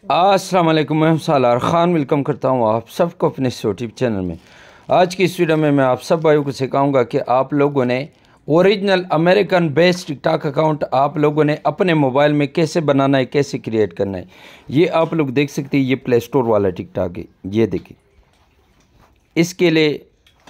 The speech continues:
करना क्या है आप लोगों ने, ये देखिए, ये TikTok। मैं इसी TikTok में, ये देखिए, इसको मैं ओपन करता हूँ। ये देखिए,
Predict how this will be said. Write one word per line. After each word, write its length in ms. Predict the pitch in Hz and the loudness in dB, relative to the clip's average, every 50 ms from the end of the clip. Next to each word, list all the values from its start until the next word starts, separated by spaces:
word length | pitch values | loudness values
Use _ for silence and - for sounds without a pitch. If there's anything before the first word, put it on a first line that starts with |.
| - - - | -20 -20 -2
करना 340 | - 156 160 165 175 170 165 | 0 2 2 4 4 2 2
क्या 220 | 147 - 165 156 143 | 2 2 2 4 4
है 60 | 147 | 4
आप 180 | 139 131 127 | 4 2 0
लोगों 220 | 143 135 127 127 123 | -2 -2 -2 -2 -2
ने, 120 | 117 113 | -2 -2
ये 140 | 110 123 120 | 0 -2 -2
देखिए, 260 | 107 104 98 - - _ _ _ _ _ _ _ _ _ _ _ _ _ _ _ _ | -2 -2 -8 -8 -12 _ _ _ _ _ _ _ _ _ _ _ _ _ _ _ _
ये 160 | 104 110 110 | 0 0 0
TikTok। 420 | - - 95 - _ - 87 82 78 - - - _ _ _ _ _ _ _ _ _ _ _ _ _ _ _ _ _ _ _ _ _ _ - | 0 -2 -12 -12 _ -6 -6 -6 -6 -8 -16 -20 _ _ _ _ _ _ _ _ _ _ _ _ _ _ _ _ _ _ _ _ _ _ -4
मैं 200 | 117 139 151 143 - | -2 0 0 -2 -2
इसी 460 | - 165 160 147 - 170 160 147 - _ _ _ _ _ - _ 107 | -2 -2 -2 0 0 0 0 0 -4 _ _ _ _ _ -12 _ -12
TikTok 420 | 104 - _ 123 123 127 123 - | -12 -4 _ 0 2 2 0 -2
में, 140 | 127 120 - | -4 -6 -6
ये 280 | - 104 110 113 110 104 | -4 -2 0 0 0 0
देखिए, 300 | 107 113 110 - 135 - | -2 -4 -2 -4 -6 -6
इसको 320 | - - - - - 117 | -6 -12 -14 -8 -4 -2
मैं 160 | 110 107 104 | 0 0 0
ओपन 280 | 104 101 98 - 95 90 | 0 -2 -2 -4 -6 -6
करता 320 | 87 90 82 82 - 85 | -6 -10 -12 -12 -12 -12
हूँ। 120 | 80 82 82 | -12 -12 -10
ये 160 | 85 85 - | -10 -12 -12
देखिए, 260 | - - 85 - | -12 -16 -20 -20